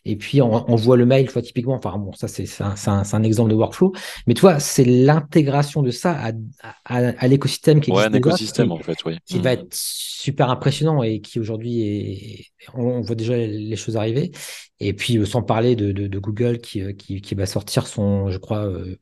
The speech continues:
Speaker 1: très, très prochainement. Euh, ils sont, ils, tu sais, ils ont le, l'intelligence artificielle Lambda, en fait, euh, qui, euh,
Speaker 2: Ouais.
Speaker 1: qui, a priori, euh,
Speaker 2: Oui, ils ont annoncé
Speaker 1: va être
Speaker 2: Bard, euh,
Speaker 1: Voilà,
Speaker 2: en
Speaker 1: Bard,
Speaker 2: tant
Speaker 1: c'est ça.
Speaker 2: que, ouais,
Speaker 1: Tout à fait.
Speaker 2: en
Speaker 1: Ils l'ont
Speaker 2: tant
Speaker 1: pas encore
Speaker 2: que,
Speaker 1: lancé,
Speaker 2: ouais.
Speaker 1: mais ils vont le lancer au grand public. Euh, donc voilà,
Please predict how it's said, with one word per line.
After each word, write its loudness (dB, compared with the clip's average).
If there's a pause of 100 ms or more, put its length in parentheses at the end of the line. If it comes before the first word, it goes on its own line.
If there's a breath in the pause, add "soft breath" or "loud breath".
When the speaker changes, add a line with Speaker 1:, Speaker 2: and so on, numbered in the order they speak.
Speaker 1:
très, -2
très 0
prochainement. 4 (480 loud breath)
Euh, -2
ils -2
sont, -4
ils, -6
tu -16
sais, 6
ils 4
ont 4
le, 4
l'intelligence -2
artificielle 2
Lambda, 6
en 2
fait, -4
euh, -4 (340)
qui, -8
euh, -4
Speaker 2:
Ouais. -2 (180)
Speaker 1:
qui, -14
a -12
priori, -2
euh, -4 (200)
Speaker 2:
Oui, 4
ils 2
ont 0
annoncé -4
Speaker 1:
va 2
être 0
Speaker 2:
Bard, 0
euh, -4 (380)
Speaker 1:
Voilà, 2
Speaker 2:
en -8
Speaker 1:
Bard, 0
Speaker 2:
tant -10
Speaker 1:
c'est -12
ça. -12
Speaker 2:
que, -16 (260)
ouais, -8
Speaker 1:
Tout -20
à -6
fait. -8
Speaker 2:
en -6
Speaker 1:
Ils -6
l'ont 0
Speaker 2:
tant -10
Speaker 1:
pas 2
encore 0
Speaker 2:
que, 2
Speaker 1:
lancé, 0
Speaker 2:
ouais. 2
Speaker 1:
mais 0
ils -2
vont -4
le -2
lancer -4
au 0
grand -6
public. -6 (580 loud breath)
Euh, 0
donc 2
voilà, 2